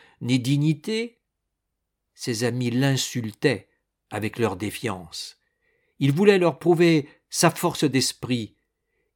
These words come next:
Il les aiderait peut-être un jour. Il serait le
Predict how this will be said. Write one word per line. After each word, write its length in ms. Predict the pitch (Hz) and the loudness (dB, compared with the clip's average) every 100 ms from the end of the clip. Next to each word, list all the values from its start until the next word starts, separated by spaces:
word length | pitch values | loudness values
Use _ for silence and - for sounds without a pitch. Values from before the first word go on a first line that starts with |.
| - | -6
Il 220 | 202 190 | -4 0
les 340 | 190 190 160 | 4 6 6
aiderait 300 | 185 170 190 | 4 4 0
peut-être 460 | 185 220 262 269 - | 0 -2 0 0 0
un 100 | 170 | -2
jour. 480 | 143 165 151 135 113 - - _ - | 0 2 2 0 -6 -20 -20 _ -8
Il 160 | 131 | -4
serait 300 | - 151 156 | -2 0 4
le 260 | 147 160 | 6 6